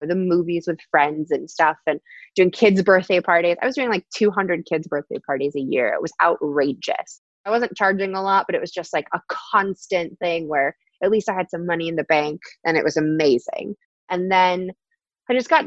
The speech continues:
burnt out and was like, "I don't know what I wanna do." I thought I wanted to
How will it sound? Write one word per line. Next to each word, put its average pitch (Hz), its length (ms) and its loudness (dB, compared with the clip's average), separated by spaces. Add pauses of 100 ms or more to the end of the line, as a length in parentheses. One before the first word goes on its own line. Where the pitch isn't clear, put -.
(120)
burnt 214 380 0
out 170 340 2
and 180 120 -8
was 160 160 -8
like, 156 240 -4
"I 156 100 4
don't 185 240 -2
know 180 140 2
what 175 140 2
I 160 100 4
wanna 160 320 0
do." 180 560 0 (100)
I 165 120 0
thought 175 240 2
I 175 100 4
wanted 165 280 -4
to 160 100 -18